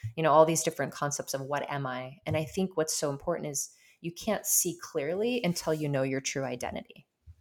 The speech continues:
Let me say that very clearly. You can't actually see clearly, right? You can't think clearly.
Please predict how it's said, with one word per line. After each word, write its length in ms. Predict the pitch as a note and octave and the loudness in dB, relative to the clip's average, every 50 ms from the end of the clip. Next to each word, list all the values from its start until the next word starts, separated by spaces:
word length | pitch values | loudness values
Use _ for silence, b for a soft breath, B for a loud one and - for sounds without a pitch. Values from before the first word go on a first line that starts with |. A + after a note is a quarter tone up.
| _ - | _ -4
Let 100 | - E3 | -2 0
me 80 | E3 | 2
say 160 | D#3 - D#3+ | 2 2 2
that 200 | D3+ D3 C3+ - | 2 0 -2 -2
very 160 | - C#3 C3 C3 | -2 -4 -4 -4
clearly. 580 | - - C#3 C3+ C3+ C3+ C3+ C3+ C3 C3 - b b b b b b b b | -6 -6 -4 -2 -2 -2 -2 -4 -6 -8 -12 b b b b b b b b
You 140 | - E3+ E3+ | -2 0 2
can't 320 | E3+ - G3 F#3 E3+ - | 4 4 4 4 4 4
actually 400 | - D#3 D#3+ - - - D#3+ D3+ | 2 0 2 0 0 0 0 2
see 260 | D3 - - D3 C#3+ | 2 2 2 0 -2
clearly, 560 | C#3 - - C#3+ C#3 C#3 C#3 C3+ B2+ - C3+ | -4 -4 -2 0 2 2 0 0 -2 -2 -2
right? 160 | C#3 C#3+ C#3 A#2 | 0 0 0 0
You 80 | D3 | -2
can't 320 | D#3+ - - G3 E3 - - | -2 0 0 0 0 0 -2
think 460 | - - - - D#3 D#3+ E3+ - - - | -8 -8 0 2 2 2 2 -2 -6 -10
clearly. 640 | - - F3 D#3+ D#3+ D#3+ D#3 D#3 D#3 D#3+ E3 D#3+ | -2 2 4 6 6 6 6 4 2 2 0 -2